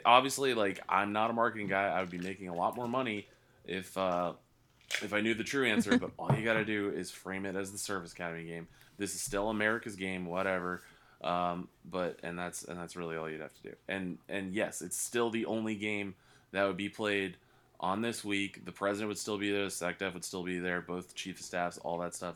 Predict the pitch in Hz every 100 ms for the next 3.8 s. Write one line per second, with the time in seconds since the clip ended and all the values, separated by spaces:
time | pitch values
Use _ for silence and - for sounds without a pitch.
0 | - 92 95 - 90 90 87 - 92 _
1 | - - 117 113 107 107 101 95 92 87
2 | _ _ _ _ - 90 98 92 90 92
3 | 90 95 87 85 87 82 - 73